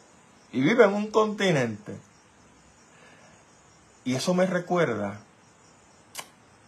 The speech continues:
una pareja que, de hecho, se entrevistó después de María, para que tú veas cómo son las cosas. Porque estos idiotas se creen que con salir corriendo para otro sitio están protegidos de todo y viven con sus millones.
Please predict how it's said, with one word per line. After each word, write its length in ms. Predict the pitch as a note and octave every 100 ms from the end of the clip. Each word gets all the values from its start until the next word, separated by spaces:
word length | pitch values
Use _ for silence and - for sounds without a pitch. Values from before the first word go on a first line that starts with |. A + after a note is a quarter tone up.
| -
una 320 | A#2+ C#3+ D3
pareja 560 | D3+ C#3+ D3 D3+ C#3 -
que, 640 | - A2+ G#2+ G#2+ F#2 - - - - - _ _ - - - _ -
de 100 | B2
hecho, 160 | C3+ D3+
se 140 | C#3
entrevistó 760 | A#2 A2 G#2+ G#2+ G#2 - D#3+ E3 - - _ _
después 320 | - A2+ A2+ A2
de 100 | C#3+
María, 500 | C#3+ C3 A2 G2+ - - - - - -
para 180 | G#2 G#2+
que 60 |
tú 120 | A2+
veas 120 | D#3+ F#3
cómo 200 | G3 F3+
son 180 | F#3
las 120 | F3+ F3
cosas. 360 | G3 F3 A2 - - - - - - - -
Porque 180 | - C#3
estos 240 | C3 F3
idiotas 800 | E3+ E3 F3+ F3+ A2 - - - - - - - - - -
se 180 | -
creen 200 | B2+ D#3
que 140 | F3 E3+
con 160 | C3
salir 280 | A#2+ A#2+ C3+
corriendo 400 | - D#3+ E3 D#3
para 180 | B2 B2
otro 180 | B2+ D3+
sitio 300 | - F3 B2
están 260 | - A#2
protegidos 500 | A#2 C3+ A#2+ A#2 C#3
de 80 | B2+
todo 380 | A2 C3+ C3+ B2
y 60 | A2
viven 180 | A#2
con 120 | B2 B2+
sus 160 | C3+
millones. 520 | A#2 G#2+ G#2+ A#2+ A2